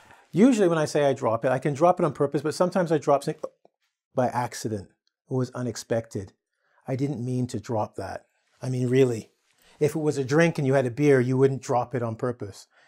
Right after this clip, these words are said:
Usually it's an accident. When you drop into somebody's place, it's usually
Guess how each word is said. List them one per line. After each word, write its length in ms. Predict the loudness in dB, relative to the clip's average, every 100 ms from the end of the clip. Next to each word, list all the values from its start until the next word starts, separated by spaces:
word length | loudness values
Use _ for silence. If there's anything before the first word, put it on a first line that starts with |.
| _ _ _
Usually 340 | 0 2 2
it's 120 | -2 -2
an 80 |
accident. 500 | -4 -4 -6 -10 -12 -16 _ -20 _ _ _ _
When 240 | 0 2 4
you 140 | 2
drop 420 | 2 4 4 4
into 180 | -2 -2
somebody's 420 | -2 -2 -2 -4
place, 420 | -2 0 -2 -6 -20 -20 _
it's 280 | -8 -8 -4
usually 500 | -2 0 2 0 -2